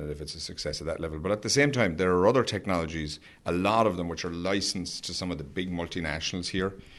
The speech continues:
So, you know, at any one time in this facility here, name any company in the world,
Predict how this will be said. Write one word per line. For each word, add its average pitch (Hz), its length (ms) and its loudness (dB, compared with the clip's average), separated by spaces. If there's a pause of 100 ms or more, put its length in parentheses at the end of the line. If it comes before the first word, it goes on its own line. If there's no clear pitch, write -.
(380)
So, - 160 -2
you 98 140 4
know, 92 340 2
at 95 100 2
any 107 220 4
one 95 220 2
time 92 260 0
in 85 80 0
this 85 160 -2
facility 87 580 -2
here, 76 340 -4 (640)
name 98 380 4
any 104 280 4
company 90 420 -2
in 80 100 -4
the 76 80 -2
world, 73 400 -2